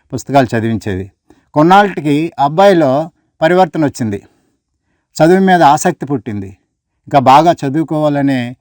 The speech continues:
ఉత్సాహం, ఆసక్తి, అభిరుచి పెరిగాయి అతనిలో. బాగా చదువుకున్నాడు, పెద్దయ్యాడు, ఒక ప్రపంచంలోనే ప్రఖ్యాత న్యూరోసర్జన్గా పేరు పొందాడు. అతడు ప్రపంచంలో ఏకధాటిగా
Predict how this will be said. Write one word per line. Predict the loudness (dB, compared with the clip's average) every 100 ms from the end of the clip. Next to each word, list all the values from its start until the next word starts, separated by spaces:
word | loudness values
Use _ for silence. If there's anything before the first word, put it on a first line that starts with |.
| _ _
ఉత్సాహం, | -16 -2 2 2 2 0
ఆసక్తి, | 0 0 -4 -6 -2
అభిరుచి | -2 0 -4 -4
పెరిగాయి | -6 -2 -2
అతనిలో. | -2 -4 -6 -6 -8 _ _ _ _ _ _ 2
బాగా | 4 4
చదువుకున్నాడు, | 2 -2 -4 -2 0 -2 -4 -14 _ -10
పెద్దయ్యాడు, | -4 0 2 2 -2 -10 _ _ _ _ -6
ఒక | 2 4 4 0 _ _ _ -8
ప్రపంచంలోనే | -6 0 0 2 0 2 0 -2
ప్రఖ్యాత | -4 -6 -6 0 2 2 0
న్యూరోసర్జన్గా | -2 0 0 -2 -2 -6 -4 -2 0 -2 -4 _ _ _ _ _ -4
పేరు | 2 2
పొందాడు. | 2 2 2 -2 -8 _ _ _ -4
అతడు | 0 2 2
ప్రపంచంలో | 0 -2 0 0 0 0 0 0 -2
ఏకధాటిగా | -2 -2 0 2 2 2 0 0